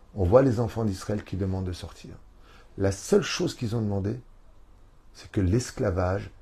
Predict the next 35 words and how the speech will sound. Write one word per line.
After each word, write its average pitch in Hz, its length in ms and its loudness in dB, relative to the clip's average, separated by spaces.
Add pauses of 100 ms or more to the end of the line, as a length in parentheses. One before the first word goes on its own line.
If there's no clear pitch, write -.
cesse, - 720 -10 (720)
mais 80 80 -6
pas 98 180 -4
de - 80 -12
sortir 101 340 -8
d'Égypte. 80 480 -8 (840)
Et 107 80 4
ça, 123 400 0 (460)
c'est - 200 -2
le 101 100 2
plus - 300 -8
principal - 920 -4
et 107 40 0
le 120 120 0
plus - 260 -8 (180)
terrible 147 440 6
des 110 100 4
messages 101 500 0
que 107 100 -6
nous 95 120 0
lance 92 200 -4
cette 92 140 -10
paracha. - 400 -12 (680)
On 92 100 -4
a 87 80 0
du 87 160 0
mal 101 300 4
à 101 60 0
sortir 95 360 -6
de 87 100 -2
l'Égypte, 90 500 -6 (480)
à 92 120 0
un 110 160 2 (120)
tel 170 260 10
point 87 280 -6